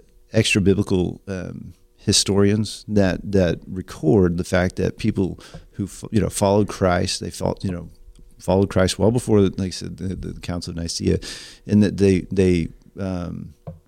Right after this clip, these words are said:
acknowledged that he was God, worshiped him as if, as if he was God. One of the, one of the key things about, um, that, that points towards the resurrection actually being a historically accurate event is the fact that you look at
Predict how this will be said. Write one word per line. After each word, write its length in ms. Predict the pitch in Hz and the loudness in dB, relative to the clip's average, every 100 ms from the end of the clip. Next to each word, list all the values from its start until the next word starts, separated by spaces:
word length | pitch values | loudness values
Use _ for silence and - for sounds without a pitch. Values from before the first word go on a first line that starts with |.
| - | -4
acknowledged 480 | 101 95 90 98 95 | 0 2 4 2 0
that 80 | 87 | -6
he 80 | 92 | -8
was 140 | 76 | -4
God, 260 | 87 85 85 | -2 0 0
worshiped 380 | 90 104 87 85 | 0 0 -2 -10
him 40 | |
as 180 | 82 78 | -10 -12
if, 80 | 82 - | -14 -10
as 140 | 82 | -10
if 100 | 82 | -10
he 80 | 85 | -12
was 140 | 85 | -12
God. 280 | - 87 87 | -4 -2 0
One 140 | 104 113 | 2 4
of 60 | |
the, 180 | 95 - | 2 0
one 100 | 120 165 | 2 4
of 60 | |
the 80 | 147 | 2
key 180 | - 113 | 4 2
things 280 | 110 110 101 | 4 4 4
about, 320 | 101 98 - - - - _ _ - | 4 2 0 -16 -20 -20 _ _ -2
um, 580 | 110 107 95 - - - - - - | 2 2 2 -2 -8 -18 -20 -20 0
that, 280 | 117 95 98 | 4 4 2
that 120 | 95 | -2
points 260 | - 117 113 | 2 0 0
towards 340 | - 110 90 | -4 -10 -10
the 80 | 90 | 0
resurrection 600 | 92 92 87 98 - 90 | 2 2 2 0 0 -2
actually 380 | 85 92 95 95 | -4 -4 -6 -8
being 320 | 85 101 98 | -6 -6 -6
a 20 | |
historically 640 | 85 87 - 90 92 95 90 | -6 -6 -6 0 0 2 2
accurate 380 | 82 85 87 82 | 2 -2 -8 -10
event 420 | 80 143 120 - | 0 2 4 2
is 140 | 87 | -4
the 80 | 92 | -6
fact 280 | - 123 120 | -4 -4 -2
that 100 | 110 | -4
you 120 | 113 | -4
look 140 | 151 147 | -4 -4
at 260 | 104 - | -6 -8